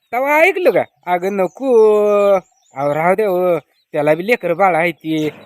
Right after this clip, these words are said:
गरीब आहे हो, भाऊ चालत आलंय हो, लय इवाळतंय हो. असू दे,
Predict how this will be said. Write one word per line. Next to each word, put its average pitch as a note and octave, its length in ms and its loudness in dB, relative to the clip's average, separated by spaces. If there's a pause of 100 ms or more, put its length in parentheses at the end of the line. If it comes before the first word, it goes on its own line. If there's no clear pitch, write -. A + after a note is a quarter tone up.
(200)
गरीब F3 280 0
आहे E3+ 160 0
हो, F3 280 2
भाऊ D#3+ 280 2
चालत E3+ 380 -4
आलंय D#3+ 280 -2
हो, D#3+ 340 -2
लय D3 340 0
इवाळतंय D3+ 520 0
हो. D#3 260 0 (800)
असू D#3 200 -8
दे, C#3+ 80 -10